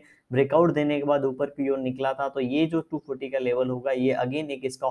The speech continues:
हॉल्ट स्टेशन हो सकता है। हॉल्ट स्टेशन का मतलब जब भी कोई शेयर ऊपर जाता है तो इस तरीके से हॉल्ट करता है, ऊपर से नीचे गिरता है तो इस तरीके से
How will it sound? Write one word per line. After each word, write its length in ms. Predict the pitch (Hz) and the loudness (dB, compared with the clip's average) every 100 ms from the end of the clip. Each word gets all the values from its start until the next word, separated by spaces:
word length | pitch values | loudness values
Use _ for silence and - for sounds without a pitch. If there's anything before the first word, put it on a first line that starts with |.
| 127 | -2
हॉल्ट 280 | 123 131 127 | -2 -2 -6
स्टेशन 380 | - 117 127 | -12 -10 -10
हो 140 | 117 110 | -8 -8
सकता 420 | 110 104 - 117 | -8 -10 -2 0
है। 120 | 123 127 _ _ _ - | 0 -4 _ _ _ 6
हॉल्ट 240 | 160 170 | 6 6
स्टेशन 380 | 170 165 170 165 | 4 2 2 2
का 80 | 165 | 0
मतलब 300 | 160 170 147 | 0 0 2
जब 140 | 147 | 2
भी 100 | 160 | 2
कोई 160 | 165 156 | 2 0
शेयर 260 | - 143 | 2 4
ऊपर 260 | 143 131 156 | 4 2 2
जाता 280 | 147 143 151 | 2 2 2
है 80 | 147 | 0
तो 80 | 139 | 0
इस 120 | 131 | -2
तरीके 300 | 120 113 139 | -4 0 -2
से 100 | 143 | -2
हॉल्ट 280 | 131 143 139 | 0 0 2
करता 320 | 139 131 143 | -2 0 -2
है, 80 | 143 | -2
ऊपर 240 | 123 135 | -2 -4
से 120 | 131 117 | -6 -8
नीचे 300 | 113 110 147 | -8 -4 0
गिरता 320 | 143 131 135 | 0 0 -2
है 120 | 143 | -4
तो 120 | 143 | -6
इस 240 | 123 131 127 | -6 -6 -4
तरीके 320 | 117 110 117 | -4 -2 -4
से 220 | 117 160 | -4 -6